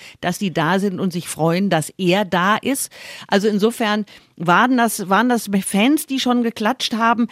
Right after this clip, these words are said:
aber so insgesamt war der gesamte Besuch einer, ähm, zu Besuch bei Freunden, würde ich sagen.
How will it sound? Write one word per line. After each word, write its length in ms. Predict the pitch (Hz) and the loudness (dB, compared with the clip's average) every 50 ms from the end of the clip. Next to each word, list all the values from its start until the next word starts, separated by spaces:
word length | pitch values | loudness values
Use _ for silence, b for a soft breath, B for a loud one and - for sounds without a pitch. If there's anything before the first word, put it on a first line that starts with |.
| B B B | B B B
aber 200 | - 196 208 196 | 0 2 2 2
so 80 | 190 | 0
insgesamt 720 | - - 254 285 - - - 214 190 208 202 214 202 - - - | 0 0 0 0 0 -2 -6 -4 -2 -2 -2 -2 -2 -2 -2 0
war 320 | 185 180 185 190 196 214 - B B B B B B | 0 2 2 2 2 0 -2 B B B B B B
der 220 | - 196 185 185 | 2 2 2 2
gesamte 440 | 180 175 175 185 185 208 240 233 233 | 0 0 0 0 2 2 2 0 0
Besuch 440 | 185 196 175 156 180 208 220 226 - | -2 -2 -2 0 0 0 0 0 -2
einer, 640 | - - 170 185 208 208 202 202 196 185 165 - - | -4 -4 -2 0 0 2 2 4 2 2 2 0 -2
ähm, 840 | - 175 185 180 175 185 165 87 85 95 101 95 92 - 92 117 - - 147 143 - | -2 -2 0 0 0 -2 -4 -6 -8 -12 -12 -14 -12 -14 -14 -14 -14 -16 -16 -10 -6
zu 140 | - 220 | -2 0
Besuch 340 | 208 226 185 170 247 269 - | 2 2 2 4 2 2 2
bei 160 | - 196 175 | 0 -2 -2
Freunden, 480 | - - 156 190 220 277 262 233 202 165 | -2 0 2 2 4 4 4 2 2 2
würde 160 | 151 165 165 | 0 0 0
ich 100 | 175 147 | -2 -4
sagen. 420 | - 170 147 156 175 180 214 214 | -2 -2 0 0 0 0 -2 -4